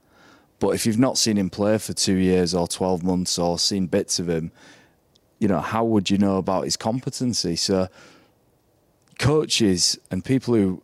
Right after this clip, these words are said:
are the most competent people technically need to make recruitment decisions. And I think Jerome's right that the biggest thing for Catalan is, <laughs> and it was visible from the outside, that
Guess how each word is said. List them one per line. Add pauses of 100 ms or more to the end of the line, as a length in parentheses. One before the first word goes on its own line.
(140)
are
the
most
competent
people
technically (260)
need
to
make
recruitment
decisions.
And (120)
I
think
Jerome's
right
that
the
biggest (420)
thing
for
Catalan
is, (380)
<laughs>
and
it
was
visible
from
the
outside, (200)
that